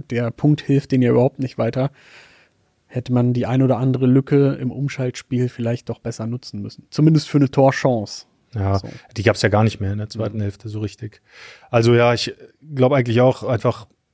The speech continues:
Speaker 2: abhaken, weitermachen,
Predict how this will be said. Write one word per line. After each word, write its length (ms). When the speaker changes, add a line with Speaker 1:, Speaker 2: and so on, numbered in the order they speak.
Speaker 2:
abhaken, 800
weitermachen, 920